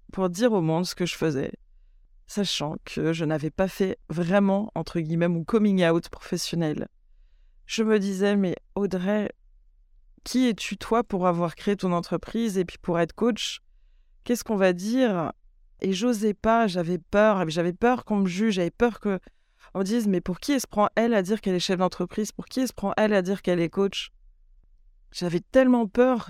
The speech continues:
de ce que les gens allaient penser de moi. J'ai décidé de me lancer, mais j'étais pétrifiée. Vous pouvez même encore voir cette vidéo, c'est la première vidéo de mon Facebook Pro, enfin Audrey Prémal-Cabic.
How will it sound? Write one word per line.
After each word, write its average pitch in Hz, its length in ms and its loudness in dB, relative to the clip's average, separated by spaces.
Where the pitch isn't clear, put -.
de 185 160 -2
ce 180 100 -4
que 202 100 -2
les 190 140 4
gens 220 200 2
allaient 196 180 4
penser 175 320 -4
de 170 60 -4
moi. 180 360 0
J'ai 165 160 -4
décidé 185 380 -2
de 180 60 0
me 185 100 2
lancer, 170 460 -4
mais 165 120 -4
j'étais 170 260 -2
pétrifiée. - 680 -4
Vous 196 80 -12
pouvez 233 260 2
même 294 200 4
encore 285 220 4
voir 262 120 2
cette 240 160 -2
vidéo, 214 200 0
c'est 226 140 -2
la 220 80 4
première 247 320 0
vidéo 226 380 2
de 196 80 -2
mon 196 180 2
Facebook 190 520 -2
Pro, 233 320 -2
enfin 156 140 2
Audrey 156 260 2
Prémal-Cabic. 156 760 -2